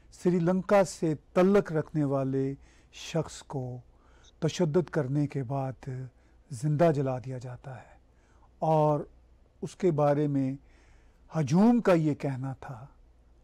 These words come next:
और कहना है कि उस शख्स ने तौहीने रसालत की थी, तौहीने मज़हब की थी। अब ना तो हमारे पास उस शख्स की तरफ से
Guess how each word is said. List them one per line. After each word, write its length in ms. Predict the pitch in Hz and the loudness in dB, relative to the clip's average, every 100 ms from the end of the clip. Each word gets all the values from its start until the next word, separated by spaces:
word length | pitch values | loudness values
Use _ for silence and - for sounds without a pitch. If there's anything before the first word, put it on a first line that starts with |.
| - | -12
और 120 | 131 - | -12 -6
कहना 320 | 147 143 143 | -2 -2 -2
है 340 | 131 127 135 - _ _ _ _ - | -4 -8 -10 -14 _ _ _ _ -8
कि 60 | |
उस 120 | 147 - | -8 -6
शख्स 380 | - 147 - 147 | -6 -6 -8 -8
ने 240 | 135 131 - _ _ _ _ _ _ - - - | -8 -8 -14 _ _ _ _ _ _ -20 -20 -4
तौहीने 560 | 151 131 151 160 151 151 _ _ _ _ _ _ _ _ - | -4 0 0 0 -2 -6 _ _ _ _ _ _ _ _ -10
रसालत 540 | 147 - 147 143 151 - | -8 -4 -2 0 -2 -4
की 200 | 143 139 | -6 -8
थी, 400 | - 139 131 120 _ - | -10 -16 -16 -16 _ -10
तौहीने 400 | 135 131 139 147 | -6 -4 -2 -2
मज़हब 420 | 131 143 135 160 - | -2 -4 -2 -4 -4
की 160 | 143 | -10
थी। 340 | 127 - 131 123 _ _ _ _ _ _ _ - | -10 -14 -18 -18 _ _ _ _ _ _ _ -4
अब 120 | 147 139 | -2 0
ना 180 | 151 180 | 4 4
तो 160 | 170 185 | 4 2
हमारे 380 | 151 147 143 151 | 2 2 0 0
पास 460 | 147 143 143 - _ - _ _ - | 0 0 0 -8 _ -20 _ _ -10
उस 280 | 135 - - | -10 -8 -6
शख्स 220 | 156 - | -6 -6
की 120 | 165 | -6
तरफ 320 | 151 147 147 | -2 -2 -2
से 280 | - 139 | -4 -6